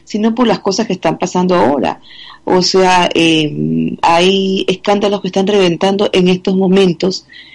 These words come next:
eh, que están involucrando ya a gente de este, de esta época, eh, que es lo que en este momento demanda,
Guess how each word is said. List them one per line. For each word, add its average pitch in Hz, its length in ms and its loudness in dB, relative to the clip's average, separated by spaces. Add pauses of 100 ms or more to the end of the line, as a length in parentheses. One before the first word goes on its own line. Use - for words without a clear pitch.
(340)
eh, 165 360 2
que 156 80 0
están 165 220 0
involucrando 156 600 2
ya 165 380 0
a 135 360 -4
gente 156 560 0
de 131 200 4
este, 135 720 2
de 135 300 0
esta 160 260 0
época, 156 460 -2 (480)
eh, 156 520 0 (800)
que 202 380 2
es 220 100 2
lo 240 280 2
que 214 300 0
en 151 160 0
este 165 180 -2
momento 160 540 0
demanda, 135 680 0